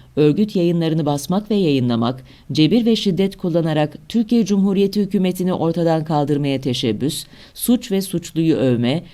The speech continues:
güvenlik güçlerini alenen aşağılama, kişisel verileri ele geçirip yayımlama, gizli belgeyi temin, kin ve düşmanlığa tahrik, suç işlemeye alenen tahrik ve dini değerleri aşağılamak gibi suçlamalar nedeniyle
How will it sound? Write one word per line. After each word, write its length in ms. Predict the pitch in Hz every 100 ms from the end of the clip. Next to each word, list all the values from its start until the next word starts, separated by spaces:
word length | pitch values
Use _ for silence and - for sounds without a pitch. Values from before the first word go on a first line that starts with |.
| - -
güvenlik 460 | 151 147 151 214
güçlerini 520 | 208 208 196 185 185 -
alenen 440 | 160 185 220 208
aşağılama, 720 | 165 - 139 117 113 120 156 - - _
kişisel 540 | - 175 165 196 202 190
verileri 380 | 185 175 175
ele 220 | 165 151 156
geçirip 460 | 143 131 143 -
yayımlama, 600 | 131 123 123 117 127 180 - - -
gizli 360 | 131 160 151 196
belgeyi 440 | 196 175 170 165
temin, 520 | 160 143 113 123 170 - - _
kin 200 | - 180
ve 140 | 175 151
düşmanlığa 600 | 147 - 143 139 127 123
tahrik, 520 | 131 117 120 170 - - -
suç 280 | - 262 -
işlemeye 520 | 208 - 185 185 185
alenen 480 | - 156 220 220 165
tahrik 500 | 156 120 120 139 - - - 147
ve 220 | 139 135
dini 360 | 147 165 233
değerleri 500 | 202 208 185 175 170
aşağılamak 680 | 139 156 160 143 135 127 127
gibi 200 | 139 123
suçlamalar 680 | 123 151 165 147 151 160 147
nedeniyle 640 | 123 123 117 117 131 156